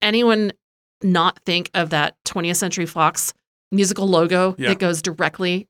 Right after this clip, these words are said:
Speaker 2: Yeah.
Speaker 1: into that opening fanfare?
Speaker 2: I know. And, uh,
Speaker 1: I get goosebumps just thinking about
Speaker 2: you
Speaker 1: it.
Speaker 2: and I both agreed it was one of the first L Ps that we made our parents
Speaker 1: Mm-hmm.
Speaker 2: buy for us because we were just dying to hear that music on a regular basis. And I, I listen, I wore that record out. The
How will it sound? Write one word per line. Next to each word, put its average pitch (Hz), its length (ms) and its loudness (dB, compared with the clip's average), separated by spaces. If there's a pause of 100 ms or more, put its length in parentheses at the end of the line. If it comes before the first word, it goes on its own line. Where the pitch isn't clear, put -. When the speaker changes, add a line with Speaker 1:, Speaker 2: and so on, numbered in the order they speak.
(160)
Speaker 2:
Yeah. 120 140 0
Speaker 1:
into 175 640 0
that 160 220 0
opening 160 320 -4
fanfare? - 540 -8
Speaker 2:
I 117 100 -6
know. 117 240 -6
And, 131 200 -2
uh, 113 60 -12 (260)
Speaker 1:
I 220 80 0
get 254 160 -2
goosebumps 240 400 0
just 160 140 -4
thinking 156 220 -4
about 143 160 -2
Speaker 2:
you 180 80 6
Speaker 1:
it. 180 40 6
Speaker 2:
and 160 80 6
I 139 60 4
both 123 200 0
agreed 127 260 -2
it 113 60 -8
was 107 120 -10
one 117 120 -6
of 110 60 -10
the 107 40 -12
first 113 300 -6
L 110 180 -8
Ps 117 460 -10
that 127 160 -4
we 127 100 -4
made 123 200 -2
our 123 100 -4
parents 123 320 -2
Speaker 1:
Mm-hmm. 160 100 -6
Speaker 2:
buy 123 140 -2
for 131 180 -4
us 139 140 -4
because 113 320 -6
we 113 100 -6
were 107 120 -10
just 104 260 -8
dying 104 320 -6
to 110 80 -10
hear 107 160 -4
that 110 160 -6
music 107 320 -8
on 107 100 -6
a 104 40 -6
regular 107 340 -6
basis. 104 540 -6
And 110 300 -12 (440)
I, - 120 -10 (100)
I 113 220 -8
listen, 120 360 -8
I 107 100 -2
wore 117 240 2
that 127 160 2
record 117 320 -6
out. 110 320 -4
The 123 100 -14